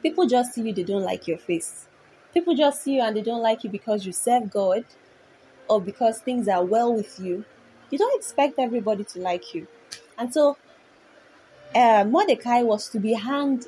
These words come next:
the following morning. But look at what happened. All the Jews were fasting and praying. All the Jews were fasting and praying. They were to be destroyed. Now, Haman was so much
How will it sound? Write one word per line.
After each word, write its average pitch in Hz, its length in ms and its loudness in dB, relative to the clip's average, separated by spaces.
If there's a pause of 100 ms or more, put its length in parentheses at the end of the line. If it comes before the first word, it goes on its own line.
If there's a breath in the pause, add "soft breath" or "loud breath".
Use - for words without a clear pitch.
the 202 100 0
following 240 480 0
morning. 190 380 -6
But 262 140 2
look - 180 -2
at 240 140 0
what 240 160 -4
happened. 190 360 -12 (400)
All 359 240 6
the 226 140 4
Jews 240 340 -4
were 185 140 -2 (120)
fasting 226 400 -10
and 165 220 -8
praying. 180 300 -8 (1600)
All 359 300 4
the 233 180 4
Jews 254 400 -2
were 214 140 0
fasting 285 640 -4
and 180 200 -6
praying. 196 280 -2
They 220 80 2
were 240 140 2
to 240 120 -12
be 226 120 -4
destroyed. 240 600 -2 (760)
Now, 302 300 2
Haman 381 400 0
was 233 220 2
so 330 160 0
much 277 300 -4